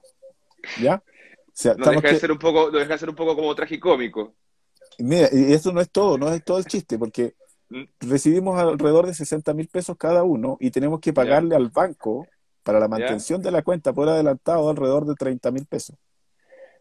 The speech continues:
Speaker 2: Perfecto, entonces le quedarían treinta mil pesos para
Speaker 1: Para hacer
Speaker 2: campaña.
Speaker 1: campaña regional.
Speaker 2: Ya, y a ver, sigamos un poco en esta, una cosa un poco tragicómica,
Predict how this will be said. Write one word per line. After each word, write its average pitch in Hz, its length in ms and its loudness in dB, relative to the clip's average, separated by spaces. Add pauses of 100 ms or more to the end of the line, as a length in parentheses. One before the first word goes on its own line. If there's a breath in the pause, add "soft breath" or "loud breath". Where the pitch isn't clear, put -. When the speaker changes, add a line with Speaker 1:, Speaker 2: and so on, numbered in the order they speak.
(280 soft breath)
Speaker 2:
Perfecto, 185 500 -4
entonces 160 360 -6
le 156 100 -6
quedarían 156 560 0
treinta 147 340 -4
mil 175 200 -6
pesos 240 540 -2 (240)
para - 180 4
Speaker 1:
Para 214 100 6
hacer - 200 2
Speaker 2:
campaña. - 160 4 (400)
Speaker 1:
campaña - 120 -8
regional. 123 760 -4 (1300)
Speaker 2:
Ya, 139 360 2
y 143 200 2
a 143 80 0
ver, 170 240 2
sigamos 202 340 0
un 208 80 -8
poco 220 220 -2
en 233 60 2
esta, 226 220 -4
una 185 180 -6
cosa 214 200 -8
un 196 60 -12
poco 214 200 -2
tragicómica, 180 800 -2